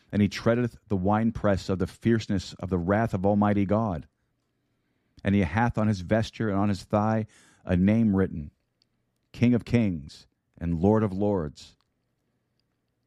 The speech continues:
May I ask you, what think ye of Christ?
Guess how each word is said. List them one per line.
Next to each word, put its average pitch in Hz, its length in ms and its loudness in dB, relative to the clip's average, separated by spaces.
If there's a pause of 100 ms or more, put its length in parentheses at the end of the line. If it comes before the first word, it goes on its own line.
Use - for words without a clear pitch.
(420)
May 101 100 0
I 110 120 2
ask 117 300 0
you, 131 240 -2 (1080)
what 95 380 0
think - 380 -2
ye 104 100 0
of 90 140 -6
Christ? 95 600 -6